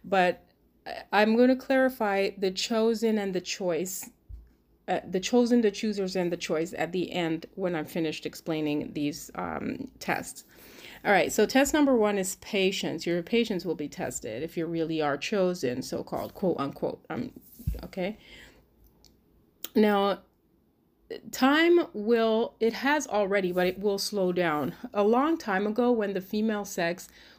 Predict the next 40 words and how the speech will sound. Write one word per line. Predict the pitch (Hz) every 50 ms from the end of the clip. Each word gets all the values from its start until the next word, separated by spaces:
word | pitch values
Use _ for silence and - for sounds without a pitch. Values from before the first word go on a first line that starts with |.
| _ -
wasn't | 185 175 180 196 190 190 190 208 196 190 190 -
centered | - - 185 175 180 185 208 180 175
around | 180 165 165 165 160 160 160 147
race, | 147 156 160 175 185 196 - -
when | 196 185 180 175 170 170 170 170 - - - - - _
the | - 180
female | 185 - 214 214 214 208 196
sex | - - 196 185 -
channel | - - 196 180 180 175 175
on | 170 170 175
YouTube | 170 180 185 185 - 214 202 185 185
was | 185 170 165 - - - - _ _ _ _ _ -
actually | 180 180 180 185 - - 202 196 190 185
something | - 180 165 170 175 - 180 175 170 165
I | 165 160
enjoyed | 160 - - 170 165 165 - 175 160 151 147 156 165 180 175 - -
doing, | - - 202 196 190 190 185 196 190
and | 175 170
I | 170
had | 170 170 185 180 180
about | 175 175 175 165 - -
five | - - 196 185 185 185
hundred | 185 202 185 190 180 175
subscribers | - - 170 - - - 165 165 165 180 175 175
at | 175 175
the | 190 185
time, | - - 196 180 185 196
so | 190 190
it | 190 170 -
was, | 170 170 170 180
like, | 165 165 165
the | - 170
real | 170 165 165 170 175 175 170
deal | 170 175 175 175 170 175 180
subscribers, | 180 - 180 175 - - - 180 175 175 190 190 196 202 190 -
the | 185
one | 165 165 175
who | 170 180 - -
actually | - 165 170 175 - - - 196 185 180 180 175
were | 175 175 170 160 160 160